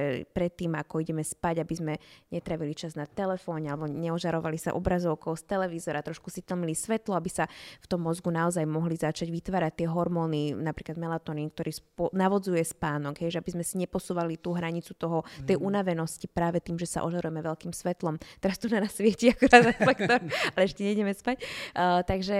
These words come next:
Speaker 1: samozrejme, to sú také drobné veci a teraz prednedávno sme akurát my dva počúvali takú, eh, zaujímavú knihu o takých mikronávykoch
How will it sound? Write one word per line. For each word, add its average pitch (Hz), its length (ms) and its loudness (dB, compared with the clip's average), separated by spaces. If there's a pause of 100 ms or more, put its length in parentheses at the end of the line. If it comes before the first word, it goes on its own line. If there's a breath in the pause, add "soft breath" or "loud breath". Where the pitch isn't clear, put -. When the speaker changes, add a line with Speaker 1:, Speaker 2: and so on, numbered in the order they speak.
(220)
Speaker 1:
samozrejme, 196 460 0
to 208 120 -4
sú 208 100 -6
také 196 280 -2
drobné 196 340 2
veci 185 260 2
a 180 60 2
teraz 196 240 0
prednedávno 175 460 2
sme 175 180 0
akurát 180 260 0
my 185 120 -2
dva 175 160 0
počúvali 175 380 -2
takú, 175 340 0
eh, - 400 -8
zaujímavú 185 400 2
knihu 180 260 0
o - 140 0
takých 175 340 -4
mikronávykoch 185 960 2